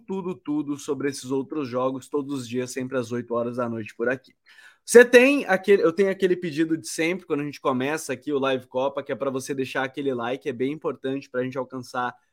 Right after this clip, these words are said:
ainda mais pessoas, chegar em mais lugares, né? Então deixa aquele like, tá conhecendo o canal pela primeira vez, se inscreve aqui no canal, isso é bem importante pra gente.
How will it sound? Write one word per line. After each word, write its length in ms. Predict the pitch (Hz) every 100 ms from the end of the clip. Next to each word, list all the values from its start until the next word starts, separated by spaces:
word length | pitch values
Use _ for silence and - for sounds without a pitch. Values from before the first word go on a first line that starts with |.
| _
ainda 320 | 127 147 151 147
mais 440 | 143 156 170 180
pessoas, 600 | - 135 - 131 139 139
chegar 420 | 151 120 127 151
em 80 | 143
mais 300 | 131 135 131
lugares, 580 | 120 120 120 127 147 - _ _ _
né? 220 | 117 131
Então 340 | 127 127 139 131
deixa 280 | 147 156 156
aquele 240 | 147 131
like, 360 | 120 139 151 -
tá 140 | 165
conhecendo 380 | 165 151 160 147
o 40 |
canal 240 | 160 143 143
pela 200 | 147 139
primeira 340 | 143 139 131
vez, 160 | 135 -
se 100 | 147
inscreve 480 | 135 135 131 139 - _ _ _
aqui 280 | 127 127 139
no 100 | 131
canal, 380 | 131 120 127 131
isso 180 | -
é 40 | 165
bem 460 | 131 120 170 180
importante 680 | 165 147 147 156 131 131 131
pra 200 | 131 123
gente. 380 | 110 123 131